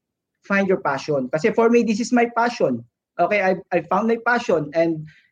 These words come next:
sabihin na natin na, "Wow, sobrang busy naman, uh, nito, uh, kasi weekend, dapat nagpapahinga," ganyan. Pero we're doing, uh, business, we're doing investing, we're doing teaching. Kasi ito yung naging passion natin eh. So,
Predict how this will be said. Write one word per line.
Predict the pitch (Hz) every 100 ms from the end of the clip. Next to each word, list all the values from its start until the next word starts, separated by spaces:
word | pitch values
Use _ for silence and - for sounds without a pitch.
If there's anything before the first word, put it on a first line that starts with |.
| _
sabihin | - 175 190 220
na | 214
natin | 202 202
na, | 196 180
"Wow, | 214 269 214
sobrang | 180 190 196 196
busy | 190 185 185
naman, | 185 180 185
uh, | 185 170 165
nito, | 170 214 214 196
uh, | 165 156
kasi | 156 190
weekend, | 170 156 175 190 160
dapat | 151 165 156
nagpapahinga," | 143 _ 135 160 185 196 165
ganyan. | 180 196 175 170 - _ _ _
Pero | - 180 185 185
we're | 180 196
doing, | 226 240 240 226
uh, | 214 202 185 175 170 175 160
business, | 240 247 240
we're | 196 185
doing | 180 190 190
investing, | 175 196 196 196
we're | 175 160
doing | 180 175
teaching. | 190 - 175 170 - _ _
Kasi | 226 269 262
ito | 240
yung | 254 254 240
naging | 226 233
passion | 208 196 220
natin | 190 220 208
eh. | 147
So, | 143 196 190 196 196